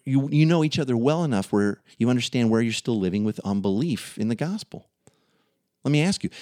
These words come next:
do you spend time getting to know your neighbor's stories and sharing your story with them? Or do you just know a few facts about,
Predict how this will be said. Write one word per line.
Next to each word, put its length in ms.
do 80
you 120
spend 340
time 240
getting 220
to 40
know 80
your 220
neighbor's 500
stories 600
and 140
sharing 380
your 160
story 320
with 160
them? 260
Or 80
do 80
you 40
just 220
know 140
a 20
few 220
facts 420
about, 260